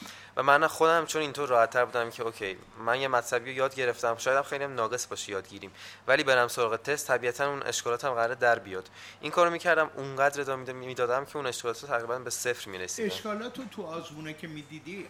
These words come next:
Speaker 2: عصبانی می‌شدی یا، اه، می‌رفتی اونا رو یاد بگیری و به عنوان یک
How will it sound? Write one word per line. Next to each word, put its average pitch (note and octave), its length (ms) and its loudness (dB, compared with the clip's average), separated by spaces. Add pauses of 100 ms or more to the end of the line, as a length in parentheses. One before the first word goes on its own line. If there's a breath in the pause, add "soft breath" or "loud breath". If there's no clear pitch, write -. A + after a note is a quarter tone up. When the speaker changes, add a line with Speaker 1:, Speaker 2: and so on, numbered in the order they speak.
Speaker 2:
عصبانی C#3 580 -10
می‌شدی E3 760 -10 (420 loud breath)
یا، C3+ 220 -8
اه، B2+ 120 -10 (1080)
می‌رفتی D#3+ 480 -10
اونا C#3 200 -10
رو D3 60 -12
یاد C#3+ 300 -8
بگیری A2 280 -12
و A#2 140 -12
به A#2+ 120 -14
عنوان B2 280 -12
یک D3 340 -10